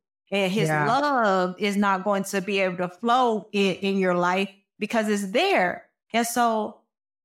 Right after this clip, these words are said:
Speaker 1: going on the other side,
Speaker 2: Yeah.
Speaker 1: when you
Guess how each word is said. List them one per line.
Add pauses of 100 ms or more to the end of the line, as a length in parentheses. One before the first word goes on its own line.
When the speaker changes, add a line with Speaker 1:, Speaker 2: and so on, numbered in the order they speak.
(140)
Speaker 1:
going
on
the
other
side, (720)
Speaker 2:
Yeah.
Speaker 1:
when
you